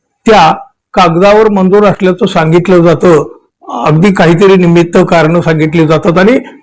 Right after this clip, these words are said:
आचारसंहितेकडे बोट दाखवलं जातं. बघा, लोकांनी भलेही टाळ्या वाजवल्या असतील, क्षणिक आनंद सुद्धा त्यांना मिळाला असेल, पण फोनचा हा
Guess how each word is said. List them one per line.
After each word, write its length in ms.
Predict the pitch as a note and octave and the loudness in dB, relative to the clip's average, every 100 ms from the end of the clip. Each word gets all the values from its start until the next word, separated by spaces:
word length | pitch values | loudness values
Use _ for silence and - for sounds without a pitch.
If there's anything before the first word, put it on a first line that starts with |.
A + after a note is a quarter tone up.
| - | -4
आचारसंहितेकडे 840 | F3 F3+ F3 - E3 C#3+ D3 D3 D3 | -2 0 0 2 0 0 0 0 0
बोट 260 | C#3+ D3 | 2 0
दाखवलं 480 | C#3 B2+ - C3 C#3+ | 0 -4 -4 -4 -4
जातं. 280 | C3+ C3 - _ _ _ _ _ _ _ _ _ _ _ - - - | -6 -10 -20 _ _ _ _ _ _ _ _ _ _ _ -18 -18 -6
बघा, 240 | G#3+ G#3 A3+ | 0 2 2
लोकांनी 400 | G#3 F#3 F#3+ F#3 | 2 0 0 0
भलेही 500 | D3 D3 D3 C#3+ F#3+ | 0 0 2 2 0
टाळ्या 300 | F3+ D3 C#3+ | 0 0 0
वाजवल्या 400 | C#3 C3+ C#3 C#3 | 0 0 0 -2
असतील, 280 | - D3+ D3 | -2 -4 -4
क्षणिक 380 | - D3+ F3+ | -2 -2 0
आनंद 340 | F3 D3+ F3+ G3 | 0 0 0 0
सुद्धा 280 | G#3 G3 A3 | 0 0 2
त्यांना 280 | A3 G#3+ | 2 2
मिळाला 340 | G#3 F3+ D#3+ D3+ | 2 2 2 0
असेल, 340 | C3+ C#3+ C3 C3+ _ _ _ _ | -2 -2 -4 -6 _ _ _ _
पण 280 | G3+ D#3+ C3 D#3 _ _ _ _ _ _ | -2 0 -2 -10 _ _ _ _ _ _
फोनचा 540 | - E3+ F3+ F#3 F#3 D#3+ | -4 0 0 0 0 0
हा 180 | C3+ | 2